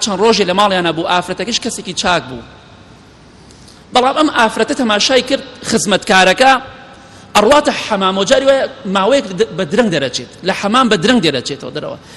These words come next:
یەکسەر نایەتە دەرەوە، ئەڕواتە هەر جێگایەک و تاخیرە بێت. ڕۆژێ پرسیاری لێ کرد،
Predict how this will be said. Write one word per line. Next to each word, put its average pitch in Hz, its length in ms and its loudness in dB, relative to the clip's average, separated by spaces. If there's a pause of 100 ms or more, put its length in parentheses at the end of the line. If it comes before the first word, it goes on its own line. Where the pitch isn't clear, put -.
(140)
یەکسەر 269 300 2
نایەتە 302 300 2
دەرەوە، 123 240 -2 (260)
ئەڕواتە 277 340 2
هەر 311 160 4
جێگایەک 254 300 0
و 269 140 0
تاخیرە 220 380 0
بێت. 135 180 -10 (720)
ڕۆژێ 233 260 6
پرسیاری 233 340 2
لێ 226 100 4
کرد، 220 200 -2